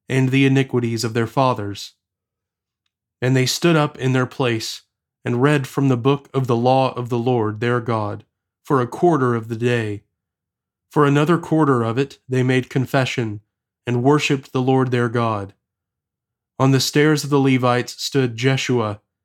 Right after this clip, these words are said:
Bani, Kadmiel, Shebaniah, Bunni, Sherebiah, Bani, and Kanani. And they cried with a loud voice to the Lord their God.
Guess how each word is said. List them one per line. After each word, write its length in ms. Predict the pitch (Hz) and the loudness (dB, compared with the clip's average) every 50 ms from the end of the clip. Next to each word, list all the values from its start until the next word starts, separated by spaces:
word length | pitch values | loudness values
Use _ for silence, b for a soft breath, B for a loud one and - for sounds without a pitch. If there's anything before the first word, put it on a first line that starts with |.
| _ _ _ | _ _ _
Bani, 600 | - 127 135 135 131 135 139 135 117 110 107 104 _ _ _ _ _ _ _ _ _ _ _ | 0 2 2 4 4 2 2 2 0 -2 -6 -8 _ _ _ _ _ _ _ _ _ _ _
Kadmiel, 800 | - 156 151 143 135 127 123 120 117 110 107 104 98 98 101 _ _ _ _ _ _ _ _ | 0 0 0 2 0 0 -2 -2 -2 -2 -2 -4 -6 -8 -10 _ _ _ _ _ _ _ _
Shebaniah, 840 | - - - 165 147 143 139 131 127 127 127 117 110 107 104 98 101 _ _ _ _ _ _ _ _ _ - | -8 -2 0 0 2 2 2 2 2 0 0 0 -2 -4 -6 -8 -10 _ _ _ _ _ _ _ _ _ -4
Bunni, 580 | 120 139 151 147 139 131 120 113 104 104 104 _ _ _ _ _ _ _ _ _ | 0 2 2 4 2 2 0 -2 -4 -8 -12 _ _ _ _ _ _ _ _ _
Sherebiah, 840 | - - - 156 156 147 135 117 127 127 127 123 117 110 104 98 98 _ _ _ _ _ _ _ _ | -12 -2 0 2 2 2 2 2 2 2 2 2 0 -4 -6 -8 -12 _ _ _ _ _ _ _ _
Bani, 540 | - 127 135 143 139 127 117 110 107 104 104 _ _ _ _ _ _ _ _ | 0 0 2 2 2 -2 -4 -6 -8 -10 -12 _ _ _ _ _ _ _ _
and 180 | - 117 117 117 | -6 -6 -6 -4
Kanani. 600 | - - 135 135 135 127 123 110 107 101 104 107 _ _ _ _ _ _ _ _ _ _ _ _ _ _ _ _ _ _ _ _ | -4 -2 0 2 2 0 0 -2 -6 -8 -10 -14 _ _ _ _ _ _ _ _ _ _ _ _ _ _ _ _ _ _ _ _
And 140 | 120 131 127 | 0 2 2
they 120 | 123 120 | 2 0
cried 440 | 117 - - 156 147 147 151 151 143 | 0 0 2 4 4 4 4 2 0
with 160 | 135 135 - | 0 -2 -2
a 40 | 123 | -2
loud 400 | 113 120 127 131 131 131 131 123 | 0 2 2 2 2 0 -2 -2
voice 460 | 113 120 127 120 117 113 110 - - | -2 0 0 0 0 0 -4 -8 -12
to 120 | - - | -6 -6
the 120 | 131 131 123 | -2 -2 0
Lord 320 | 120 127 127 127 123 117 | 0 0 0 0 0 0
their 180 | 113 120 120 117 | 0 0 0 0
God. 480 | 107 127 120 117 110 104 101 101 101 | 0 0 0 0 -2 -4 -6 -8 -12